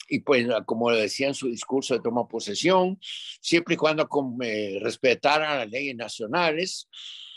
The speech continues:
Y hay que analizar que lo que propiciaba la reforma agraria era en realidad un mercado interno.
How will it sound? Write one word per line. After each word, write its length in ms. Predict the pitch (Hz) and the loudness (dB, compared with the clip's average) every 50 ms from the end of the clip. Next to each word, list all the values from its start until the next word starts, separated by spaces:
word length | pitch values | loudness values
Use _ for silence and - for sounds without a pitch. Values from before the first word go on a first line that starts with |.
| - - _ _ _ - | -20 -20 _ _ _ 0
Y 640 | 139 139 139 139 135 135 135 135 139 143 143 127 - - - | 2 2 4 4 4 2 2 0 0 -2 -4 -6 -8 -6 -2
hay 180 | - 214 226 220 | 0 0 0 2
que 140 | - 214 202 | 2 2 2
analizar 680 | 196 196 180 170 156 123 - - 165 170 175 175 - | 4 2 2 0 0 0 2 2 4 4 4 2 0
que 400 | - - 143 143 135 131 120 120 120 107 _ _ _ _ _ _ _ - - - - _ _ _ _ _ _ _ _ _ _ _ - | -2 -2 0 0 0 0 -2 -4 -6 -12 _ _ _ _ _ _ _ -20 -20 -20 -20 _ _ _ _ _ _ _ _ _ _ _ -4
lo 200 | 131 131 120 - | -2 0 0 0
que 140 | - 143 | 0 -4
propiciaba 580 | - - 147 - 135 127 - 143 151 170 165 170 | 0 -2 -2 -2 -2 -4 0 4 4 6 6 6
la 160 | 165 151 139 | 6 4 2
reforma 460 | 127 123 123 - - 151 160 156 151 | 2 0 -2 0 2 0 2 2 0
agraria 440 | 151 143 139 135 147 143 143 135 131 | 0 2 2 2 2 2 2 4 4
era 200 | 131 135 135 139 | 4 2 0 -2
en 80 | 135 117 | -4 -6
realidad 420 | 110 113 104 107 120 131 131 120 _ _ _ _ _ _ _ _ - | -10 -10 -6 -6 -4 -4 -6 -8 _ _ _ _ _ _ _ _ -6
un 180 | - 147 151 160 | -4 -4 -2 2
mercado 500 | 143 123 113 - - - 127 131 131 131 | 2 2 2 0 2 4 4 4 4 2
interno. 640 | 110 - - - 127 117 113 107 95 76 71 - | -2 -4 -4 0 0 0 0 -2 -6 -12 -14 -18